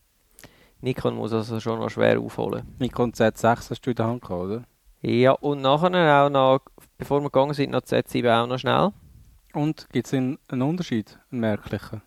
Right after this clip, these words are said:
Speaker 1: Nein. Also zwischen den Nikons merkst du keinen Unterschied.
Speaker 2: Sind sie eigentlich gleich teuer?
Speaker 1: Nein, sie sind nicht gleich teuer.
Speaker 2: Aha.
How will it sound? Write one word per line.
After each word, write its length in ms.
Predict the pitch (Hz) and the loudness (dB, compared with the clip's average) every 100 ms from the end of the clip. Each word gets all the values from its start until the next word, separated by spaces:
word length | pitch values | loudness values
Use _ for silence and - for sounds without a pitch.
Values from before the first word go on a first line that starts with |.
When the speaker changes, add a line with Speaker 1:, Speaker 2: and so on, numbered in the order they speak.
| 127 | -10
Speaker 1:
Nein. 640 | 117 104 - - - - - - - - | -6 -6 -8 -16 -16 -18 -20 -20 -20 -4
Also 320 | 143 131 123 | 0 2 2
zwischen 320 | 120 135 123 120 | 0 -4 -6 -2
den 100 | 120 | 0
Nikons 680 | 131 - 127 120 - - - | -2 -2 -4 -4 -10 -16 -8
merkst 360 | 113 117 - - | -2 -2 -4 -2
du 0 | |
keinen 140 | 117 117 | -2 -2
Unterschied. 480 | 120 123 127 123 | -6 -6 -4 -4
Speaker 2:
Sind 160 | - 113 | -6 4
sie 60 | 120 | 6
eigentlich 340 | 117 117 - | 6 2 -4
gleich 240 | - 165 - | -4 -4 -4
teuer? 260 | - 107 - _ _ _ _ _ _ | -10 -10 -12 _ _ _ _ _ _
Speaker 1:
Nein, 280 | 107 113 139 | 0 4 2
sie 120 | - 107 | 0 -6
sind 160 | 104 | -6
nicht 160 | 107 - | -6 -4
gleich 260 | 139 147 - | 0 -2 -2
teuer. 320 | 139 113 113 - _ _ _ _ _ 95 | -4 -4 -8 -14 _ _ _ _ _ -4
Speaker 2:
Aha. 240 | 123 117 | -4 -4